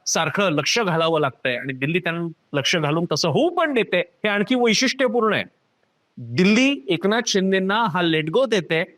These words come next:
एकनाथ शिंदेना दिल्ली म्हणजे, म्हणजे दिल्ली भाजपचे सगळे नेते आले त्यामध्ये, याला पण एक वेगळा राजकीय अर्थ आहे, त्यावरती नंतर कधीतरी व्हिडिओ करू. पण सध्या तरी एकनाथ शिंदेकडे लक्ष ठेवावं लागेल, कारण त्यांचं हे राजकारण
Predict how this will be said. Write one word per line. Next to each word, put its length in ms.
एकनाथ 320
शिंदेना 500
दिल्ली 260
म्हणजे, 180
म्हणजे 200
दिल्ली 180
भाजपचे 520
सगळे 220
नेते 240
आले 180
त्यामध्ये, 380
याला 220
पण 140
एक 140
वेगळा 260
राजकीय 440
अर्थ 240
आहे, 80
त्यावरती 340
नंतर 320
कधीतरी 360
व्हिडिओ 260
करू. 220
पण 60
सध्या 460
तरी 180
एकनाथ 320
शिंदेकडे 520
लक्ष 200
ठेवावं 520
लागेल, 380
कारण 140
त्यांचं 340
हे 100
राजकारण 480